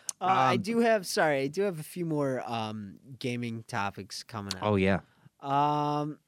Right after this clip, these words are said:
Speaker 1: so, Hades two,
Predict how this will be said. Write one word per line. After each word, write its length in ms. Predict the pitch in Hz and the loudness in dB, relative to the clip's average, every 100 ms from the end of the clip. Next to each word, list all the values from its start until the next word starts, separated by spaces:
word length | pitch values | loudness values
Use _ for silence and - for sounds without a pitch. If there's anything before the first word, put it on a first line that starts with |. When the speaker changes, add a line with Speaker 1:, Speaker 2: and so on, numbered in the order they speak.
| _ _ _ _ _ _ _ _ _ _ 147 | _ _ _ _ _ _ _ _ _ _ -6
Speaker 1:
so, 520 | - 190 180 175 - _ _ _ _ _ _ _ _ _ _ _ | 0 2 4 2 0 _ _ _ _ _ _ _ _ _ _ _
Hades 480 | 208 226 233 247 - | 2 4 4 2 0
two, 460 | - 220 202 214 | 0 2 4 2